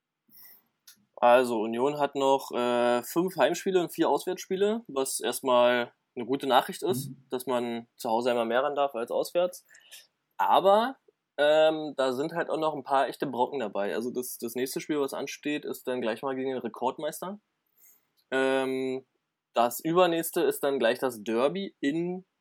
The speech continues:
Speaker 1: also in Berlin, logisch, aber im Olympiastadion.
Speaker 2: Mhm.
Speaker 1: So, dann haben wir noch, ähm, zu Hause kommen dann noch Mainz, Schalke, Paderborn und Düsseldorf. Und da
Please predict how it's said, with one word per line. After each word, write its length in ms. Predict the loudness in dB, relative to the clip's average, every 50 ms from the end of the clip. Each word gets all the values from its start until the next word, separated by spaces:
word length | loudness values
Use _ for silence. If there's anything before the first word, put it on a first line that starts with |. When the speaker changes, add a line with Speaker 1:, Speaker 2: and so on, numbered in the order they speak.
| _ _ _ _ _
Speaker 1:
also 260 | -6 -6 -6 -6 -6 -8
in 160 | -8 -6 -4
Berlin, 280 | -4 -4 -4 -4 -4
logisch, 340 | -4 -4 -2 -2 -4 -4 -4
aber 220 | -2 -2 -2 -2 -2
im 120 | -2 -4
Olympiastadion. 680 | -4 -4 -4 -4 -6 -6 -6 -6 -6 -6 -6 -6 -8 -10
Speaker 2:
Mhm. 60 | -12 -14 _ _ _ _ _ _ _ _ -20 _ _ _ _ _ -20 -20 _ _ _ _ _ _ _ _
Speaker 1:
So, 380 | -8 -2 2 4 4 4 4 4
dann 160 | 2 2 2
haben 120 | 2 4
wir 120 | 4 4 6
noch, 300 | 6 4 2 2 -2 -2
ähm, 760 | 0 2 4 6 6 6 6 6 4 2 0 -2 -2 -2 -4 -6 -10 -14 -14 -10
zu 180 | -4 -2 0 4
Hause 400 | 6 6 6 6 6 4 2 2
kommen 280 | 2 0 0 0 0 2
dann 160 | 0 2 2
noch 180 | 2 0 0
Mainz, 920 | -2 0 4 4 6 6 4 2 0 -2 -4 -4 -6 -10 -12 -14 -14 -16 _ _
Schalke, 920 | -12 -10 -8 -4 0 4 4 4 4 4 2 0 -2 0 0 0 -2 -4 -6 _ -6
Paderborn 840 | -2 0 4 4 4 4 4 2 4 4 4 4 4 2 -4 -8 -10 -6 -4
und 340 | -2 -2 -2 -4 -4 -6
Düsseldorf. 520 | -6 -4 -2 -2 -4 -2 -2 -4 -6 -8 -10 -12
Und 160 | -6 0 4
da 240 | 4 4 4 2